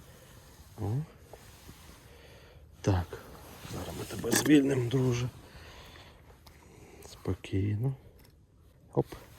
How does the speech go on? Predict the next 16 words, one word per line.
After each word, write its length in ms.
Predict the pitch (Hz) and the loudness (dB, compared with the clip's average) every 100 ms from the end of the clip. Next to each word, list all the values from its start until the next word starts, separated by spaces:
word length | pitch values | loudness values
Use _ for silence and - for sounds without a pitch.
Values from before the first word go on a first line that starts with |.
| - | -6
є. 160 | 92 - - - - - - - - - - - | -6 -8 -16 -20 -20 -20 -20 -20 -20 -20 -20 0
Пливи. 320 | 104 117 98 - - - - - - - - - - - - - | 4 6 6 2 -12 -20 -18 -16 -12 -10 -6 -6 -6 -16 -8 8
Якщо 340 | 123 - 202 | 10 10 8
такого 380 | 185 - 175 170 | 8 12 12 12
розміру, 380 | 202 165 123 113 | 12 12 12 12
то 280 | 151 160 - | 12 12 10
густіра. 600 | 113 113 - - 98 82 82 - 101 | 4 6 4 6 6 6 2 -4 0
Якщо 480 | 107 135 - 156 | 4 4 4 4
вже 220 | 151 135 117 - | 6 6 2 2
лє-, 260 | 135 151 147 - | 4 6 4 0
підлящик, 560 | - 139 165 165 - - - | 0 4 6 6 4 -6 -4
то 160 | 120 - - - - - - - - - - - - | -4 -4 -14 -20 -18 -18 -16 -18 -18 -20 -20 -18 -6
підлящик, 520 | 113 127 143 - 104 | 2 6 6 6 0
то 100 | - | 2
бажано, 500 | 107 135 131 127 127 | 4 6 8 8 6
конечно, 460 | 123 123 123 - | 8 8 10 10